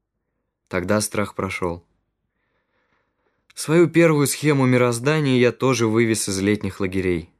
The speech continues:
В одном из них я увидел удивительную фреску.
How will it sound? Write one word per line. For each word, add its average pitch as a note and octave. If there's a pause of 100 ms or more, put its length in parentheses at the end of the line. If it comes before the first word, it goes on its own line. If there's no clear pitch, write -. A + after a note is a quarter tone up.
(840)
В -
одном C#3+
из A#2+
них C#3
я B2
увидел B2+
удивительную C3+
фреску. G#2